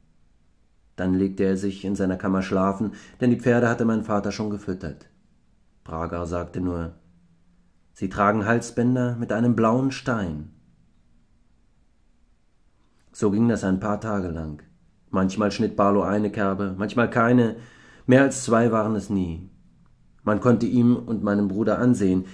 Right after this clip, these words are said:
wie müde sie waren, denn es gab zu viel Arbeit auf dem Hof, als dass sie den Tag hätten verschlafen können. Außerdem fingen Gisas Knechte wieder damit an, die Häuser zu durchsuchen. Überall sah man sie zu dritt oder zu viert durchs Tal reiten, und unser Hof war einer der ersten,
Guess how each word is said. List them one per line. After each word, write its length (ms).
wie 180
müde 320
sie 160
waren, 480
denn 100
es 120
gab 200
zu 140
viel 220
Arbeit 320
auf 120
dem 140
Hof, 220
als 180
dass 160
sie 60
den 200
Tag 260
hätten 220
verschlafen 540
können. 380
Außerdem 480
fingen 280
Gisas 420
Knechte 360
wieder 160
damit 280
an, 180
die 140
Häuser 260
zu 160
durchsuchen. 680
Überall 440
sah 160
man 160
sie 140
zu 160
dritt 360
oder 180
zu 140
viert 400
durchs 200
Tal 260
reiten, 480
und 160
unser 300
Hof 240
war 120
einer 220
der 180
ersten, 420